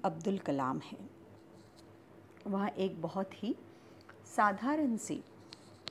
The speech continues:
सामान्य से परिवार से है, मगर अपनी मेहनत एवं इच्छा शक्ति के कारण देश के सर्वोच्च पद तक पहुंच पाए।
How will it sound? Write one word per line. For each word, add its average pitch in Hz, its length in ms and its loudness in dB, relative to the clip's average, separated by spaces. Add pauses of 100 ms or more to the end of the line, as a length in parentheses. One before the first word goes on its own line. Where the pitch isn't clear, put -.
(400)
सामान्य 277 640 6
से - 160 0
परिवार 151 480 -2
से - 180 -6
है, 180 240 -6 (580)
मगर 285 300 6
अपनी 254 320 4
मेहनत 175 500 0 (100)
एवं 320 300 4
इच्छा 220 300 2
शक्ति 262 340 0
के 254 120 6
कारण - 360 0 (440)
देश 302 300 8
के 240 140 2
सर्वोच्च 196 580 4
पद 175 260 0 (100)
तक 196 180 2
पहुंच 160 280 -6
पाए। - 360 -4